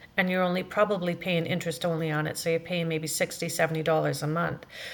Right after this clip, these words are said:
Well, the rule, though, for the banks is that we have to take a three percent payment of that. So we would have to calculate in a three hundred dollar payment.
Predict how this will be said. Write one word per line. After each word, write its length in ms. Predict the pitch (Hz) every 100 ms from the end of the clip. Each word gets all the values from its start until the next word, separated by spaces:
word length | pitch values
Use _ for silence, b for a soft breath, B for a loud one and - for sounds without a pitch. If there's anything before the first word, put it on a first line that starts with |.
| B -
Well, 120 | 190
the 140 | 180
rule, 400 | 175 180 226 262
though, 240 | 247 165 151
for 240 | - 175
the 80 | 165
banks 420 | 156 151 156 -
is 200 | 180 180
that 100 | -
we 120 | 170
have 120 | 170 165
to 100 | -
take 220 | 190 175
a 60 |
three 260 | 170 - 185
percent 500 | 175 180 - 165 151
payment 460 | - 180 160 175 -
of 200 | - 165
that. 360 | 160 143 - - B B B
So 160 | - 190
we 140 | 190
would 120 | 208
have 160 | 180 175
to 60 | 156
calculate 680 | - 208 214 208 185 175 170
in 240 | 165 -
a 40 |
three 280 | 185 - 190
hundred 240 | 175 170 156
dollar 280 | 151 147
payment. 520 | 143 - 165 156 -